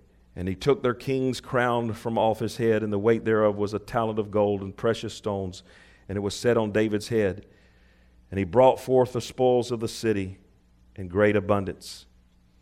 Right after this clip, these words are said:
And he brought forth the people that were therein, and put them under Saul's. In other words, he made them slaves and harrows of iron and axes. And they passed, of course, through the,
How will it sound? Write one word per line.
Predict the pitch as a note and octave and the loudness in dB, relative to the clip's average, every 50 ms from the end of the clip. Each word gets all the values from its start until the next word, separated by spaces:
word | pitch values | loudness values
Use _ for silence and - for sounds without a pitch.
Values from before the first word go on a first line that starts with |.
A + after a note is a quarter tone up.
| _ _ _ _ - | _ _ _ _ -10
And | F#2 F#2 | -6 -6
he | F#2+ | -4
brought | E2+ F2+ A2+ A#2+ A#2+ - - | 2 6 8 8 8 6 4
forth | - A#2+ A#2 A#2 A2+ - | 0 2 2 2 2 0
the | A2+ | -4
people | G#2 - B2+ B2 A2+ B2 A2+ | -4 -2 -4 -2 -2 -2 0
that | G#2+ A#2 G#2+ - | 2 2 0 2
were | G#2+ A2 G#2 | 0 -2 0
therein, | G#2+ G#2+ A2+ A2 A2 G#2+ - G#2+ G#2 G2+ G2+ G2+ G2+ G#2 - - _ _ _ _ _ _ _ - - | 2 4 4 4 4 2 -2 -2 -2 -2 -2 -4 -6 -12 -14 -20 _ _ _ _ _ _ _ -14 -14
and | F#2 - | -10 -4
put | - C3 A#2+ A#2+ | 0 0 0 2
them | A#2 A#2 A2+ A2 | 2 0 0 2
under | G#2+ G#2 G#2 G2+ | 0 0 0 -2
Saul's. | - - - A#2 A2 A2+ A2+ A2 A2+ A2 G#2+ - | -4 -2 0 2 4 6 6 4 4 0 -2 -6
In | F#2+ F#2 | -8 -6
other | F#2+ F#2 F#2+ | -4 -4 -2
words, | F#2 G2 G2 F#2+ F#2+ - - - _ _ _ - - | -2 -2 -2 -4 -6 -12 -18 -20 _ _ _ -20 -14
he | - G2 | -10 -6
made | F#2 G2+ G#2 G2+ F#2+ | -2 0 0 0 0
them | F#2 G2 F#2 F#2 F2+ F#2+ - - | -2 -2 -4 -4 -6 -10 -14 -16
slaves | - - - - G#2 G#2 G#2 G#2 G2+ G2+ G2 F#2+ F#2+ G2 | -16 -12 -4 0 2 2 2 2 0 -2 -6 -8 -10 -10
and | F2+ F2 F2 - - - - - _ _ _ _ _ _ _ _ _ _ _ _ _ _ | -12 -12 -12 -14 -18 -20 -20 -20 _ _ _ _ _ _ _ _ _ _ _ _ _ _
harrows | - - G#2+ G#2+ G#2+ G#2 F#2 | -6 -2 0 0 0 0 -2
of | G2 F2+ | -2 0
iron | G2+ G#2 G#2 G#2 G#2 G#2 G#2 G2+ | 0 2 2 2 2 0 -2 -2
and | F#2+ F2+ - | -4 -6 -4
axes. | - G#2+ G#2 G2 - - F#2+ F#2+ G2 - - - _ _ _ _ _ _ _ - _ _ _ - _ | 0 0 0 0 -2 -8 -12 -12 -12 -14 -18 -20 _ _ _ _ _ _ _ -20 _ _ _ -20 _
And | - F#2 | -8 -8
they | F2+ | -8
passed, | - - - A#2+ A2 A2 G#2+ G#2+ G#2 - - - - | -8 -4 0 2 4 4 4 4 2 -2 -14 -16 -18
of | - - - | -20 -20 -16
course, | - - G2+ G2 F#2+ - - | -8 -6 -4 -4 -6 -6 -12
through | - G2+ G2 | -10 -8 -6
the, | F#2 F#2+ F#2+ | -4 -4 -6